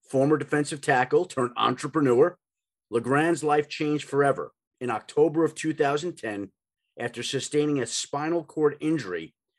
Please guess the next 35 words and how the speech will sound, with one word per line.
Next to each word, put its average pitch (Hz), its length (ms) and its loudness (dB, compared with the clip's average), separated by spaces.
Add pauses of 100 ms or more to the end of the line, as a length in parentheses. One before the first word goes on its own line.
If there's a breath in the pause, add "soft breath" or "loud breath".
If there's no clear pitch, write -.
(160)
that 110 140 -4
left 139 240 -2
him 123 120 -2
paralyzed 98 880 -2 (200)
from 113 140 -4
the 107 80 -2
neck 120 340 -2
down. 92 320 -2 (500 soft breath)
He 147 120 2
does 143 260 6
not 170 260 6
let 170 200 4
the 165 80 0
injury 151 320 2
define 123 380 0
him. 131 280 -2
LeGrand 131 460 2
has 135 200 4
since 170 220 0
published 151 460 0
a 98 40 0
memoir. 170 640 2 (420)
He's 131 200 -8
created 143 580 2 (160)
the 104 80 -4
Team 170 460 -2 (100)
LeGrand 131 720 -2
Foundation, 147 720 0 (200)
which 120 140 -6
has 113 120 -8
raised 135 340 2
over 107 280 0 (160)
two 208 300 -2
million 165 520 2
dollars 147 640 0